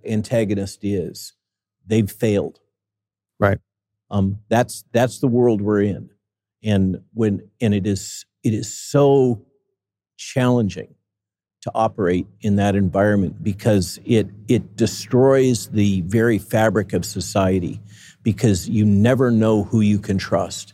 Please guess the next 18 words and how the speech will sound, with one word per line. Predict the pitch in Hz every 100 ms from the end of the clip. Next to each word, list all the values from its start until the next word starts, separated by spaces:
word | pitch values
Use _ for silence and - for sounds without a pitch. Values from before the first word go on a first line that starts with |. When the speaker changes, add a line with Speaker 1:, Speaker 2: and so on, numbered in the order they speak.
| _
Speaker 2:
Mm-hmm. | 98 90 90
Speaker 1:
It's | 117 -
like | 123 104 - - _ -
everybody | 151 147 127 104 98 95 98 -
surrounding | - 110 104 120 135 123 87
you. | 82 71 - - _ _ _ _ -
Um, | 107 95 87 - - - _ -
th-, | 104
there's | - 104 -
no | 120 135
boundaries | 131 120 123 107 113 92
between, | 107 - 107 101 92 95 -
uh, | 95 95
military | 85 95 107 120 120 107
and | 98
civilian | - 85 85 69 101 104 - -
now. | 90 82
Speaker 2:
Mm-hmm. | 90